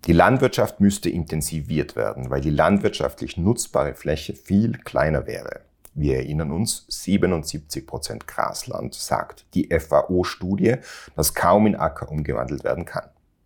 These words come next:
Da aber kein Dünger aus Viehhaltung zur Verfügung stünde,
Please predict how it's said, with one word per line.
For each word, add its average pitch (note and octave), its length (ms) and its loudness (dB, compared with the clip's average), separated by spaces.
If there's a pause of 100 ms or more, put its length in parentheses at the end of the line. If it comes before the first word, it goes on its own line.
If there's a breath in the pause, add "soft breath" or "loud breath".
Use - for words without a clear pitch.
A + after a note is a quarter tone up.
(640)
Da G#2+ 200 6
aber D#2 280 -2
kein D2+ 360 -6
Dünger F#2+ 440 4
aus E2 160 -2
Viehhaltung C#2+ 800 -2
zur - 120 -12
Verfügung D#2+ 420 -4
stünde, E2+ 580 -6